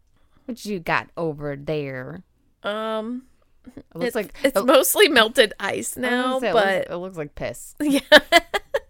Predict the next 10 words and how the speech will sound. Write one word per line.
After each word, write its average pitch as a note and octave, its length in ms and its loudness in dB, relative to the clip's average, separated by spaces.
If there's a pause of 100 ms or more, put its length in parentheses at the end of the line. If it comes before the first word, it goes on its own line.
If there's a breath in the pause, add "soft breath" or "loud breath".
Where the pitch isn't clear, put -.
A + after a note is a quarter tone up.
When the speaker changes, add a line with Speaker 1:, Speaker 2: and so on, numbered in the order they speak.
(480 loud breath)
Speaker 2:
It C4+ 160 2
was, B3 440 -2 (100)
um, A3 520 -8 (120)
some G3+ 500 -10 (360)
Red A3 280 -2
Stag G#3 460 -4
whiskey A3 680 -6 (100)
and G3 240 -6
some F#3+ 180 -12
Sprite, A3 680 0